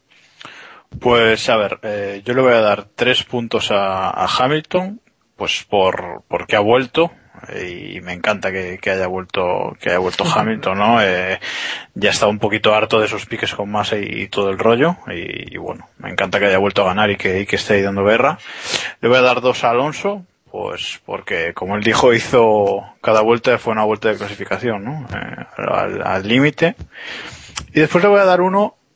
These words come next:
Speaker 1: a-, aunque no haya acabado la carrera, le voy a dar uno a Vettel por no haberse marchado del circuito y haberse quedado ahí en el,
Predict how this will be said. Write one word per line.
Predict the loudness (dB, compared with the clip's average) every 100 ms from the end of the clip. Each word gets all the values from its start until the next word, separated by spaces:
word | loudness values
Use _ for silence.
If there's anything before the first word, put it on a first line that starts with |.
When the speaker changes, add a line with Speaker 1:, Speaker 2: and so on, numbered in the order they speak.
| _
Speaker 1:
a-, | 0 0
aunque | 2 2
no | 2
haya | 2
acabado | 2 2 2 2
la | 0
carrera, | 0 2
le | 4
voy | 4
a |
dar | 4 2
uno | 0
a | 0
Vettel | 0 -2 -6 -10 _ _ _ _ _ _ _ -2
por | 4 6 6 4 2 2 2 0 -4 -2
no | 2
haberse | 4 4 2
marchado | 0 2 4 4
del | 2
circuito | -2 -4 -6 2
y | 4
haberse | 4 2 2
quedado | 4 4 4
ahí | 2 2
en | 0
el, | -2 -4 -6